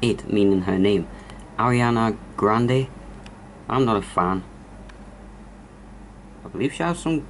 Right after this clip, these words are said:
good, she has some good catchy tunes. Oh, after travelling, I'm, I'm, I'm just exhausted.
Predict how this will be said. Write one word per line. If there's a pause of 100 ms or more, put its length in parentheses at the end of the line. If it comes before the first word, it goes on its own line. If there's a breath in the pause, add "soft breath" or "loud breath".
good, (340)
she
has
some
good (140)
catchy
tunes. (1500 loud breath)
Oh, (120)
after
travelling,
I'm,
I'm,
I'm
just (460)
exhausted.